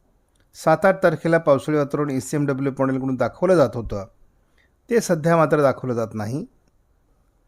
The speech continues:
दक्षिण भारतातील जवळपास कर्नाटकचा दक्षिणी भाग असेल किंवा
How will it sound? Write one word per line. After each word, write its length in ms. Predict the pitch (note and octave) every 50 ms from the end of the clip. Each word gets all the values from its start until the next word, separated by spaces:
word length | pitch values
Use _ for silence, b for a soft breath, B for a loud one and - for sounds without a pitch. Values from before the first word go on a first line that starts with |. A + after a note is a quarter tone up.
| _ _
दक्षिण 420 | D#3 D3 E3+ D#3+ - - B3 A3+ A3
भारतातील 840 | G3 F#3+ F#3+ F#3 G#3 G3 F#3 F#3 G3 F#3 F3+ F3+ F3+ - - C#3 B2+
जवळपास 580 | D3+ D#3 D#3 D#3 D3+ - D#3 D3+ D#3 - - - _ _ _ _ _ _ _ _ _ _ _ _ _ _ _ _ _ _ _ _ _ _ _ -
कर्नाटकचा 560 | D#3 D3 D3 D#3+ D#3+ D3+ F3 D#3 - - D#3+
दक्षिणी 400 | C#3+ D3+ C#3 - - - E3 E3
भाग 180 | D3 D3+ D#3
असेल 420 | D3 D3 C3+ - - D3+ D3 D3 D3 -
किंवा 380 | - D#3 C#3 C#3+ C#3+ C#3+ C#3+